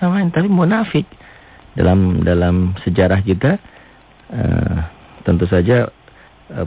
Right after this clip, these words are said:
pahla-, para pahlawan kita ini kadang-kadang kan or-, sama orang-orang munafik ini yang bahaya. Dia seperti pejuang, padahal dia antek-anteknya penjajah itu dulu kan. Hancurnya partai, hancurnya sebuah organisasi, hancurnya sebuah kemasyarakatan, hancur karena orang-orang munafik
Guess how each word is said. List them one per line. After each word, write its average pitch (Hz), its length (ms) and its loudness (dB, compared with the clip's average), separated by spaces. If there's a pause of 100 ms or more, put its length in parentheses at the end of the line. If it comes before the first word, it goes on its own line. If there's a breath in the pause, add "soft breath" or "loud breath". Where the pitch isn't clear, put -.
pahla-, 92 320 0
para 92 240 0
pahlawan 95 480 2
kita 98 160 0
ini 120 160 2
kadang-kadang 113 400 0
kan 165 160 -2
or-, 120 160 -2
sama 90 240 0
orang-orang 95 400 2
munafik 101 400 0
ini 110 240 2
yang 98 80 2
bahaya. 90 480 0 (560 loud breath)
Dia 85 160 2
seperti 90 400 -2
pejuang, 95 560 0
padahal 113 320 2
dia 131 240 0
antek-anteknya 104 720 -2
penjajah 101 560 2
itu 120 120 -2
dulu 165 280 0
kan. 190 120 -2 (580 loud breath)
Hancurnya 123 640 2
partai, 131 420 -2
hancurnya 123 800 0
sebuah 101 480 0
organisasi, 104 640 0
hancurnya 110 560 2
sebuah 95 320 0
kemasyarakatan, 101 880 0 (880 loud breath)
hancur 104 400 2
karena 92 180 -2
orang-orang 87 380 2
munafik 90 400 0